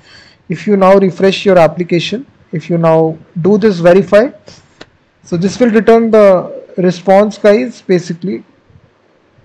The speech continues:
we need to, I think, let me just, uh,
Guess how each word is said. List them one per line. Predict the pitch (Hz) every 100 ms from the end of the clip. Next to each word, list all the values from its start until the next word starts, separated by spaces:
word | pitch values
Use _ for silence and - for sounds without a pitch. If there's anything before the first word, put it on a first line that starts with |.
| _ _ _ _ _ _ _ _ _ _ _ _ _ _ _ _ 403 _ _ _ 285 _ _ 190 _ _ _ _ _ _ _ _ _ 214
we | 175 175
need | 190 175
to, | 196
I | 170 170
think, | 170 - 180 180 170 _ - - _ _ _ _ _ _ _ _ _ _ _ _ _ _ _ _ _ _ _ _ _ _ _ _ _ _ _ _ _ _ _ -
let | 165 180
me | 175
just, | 170 160 - 170
uh, | 151 143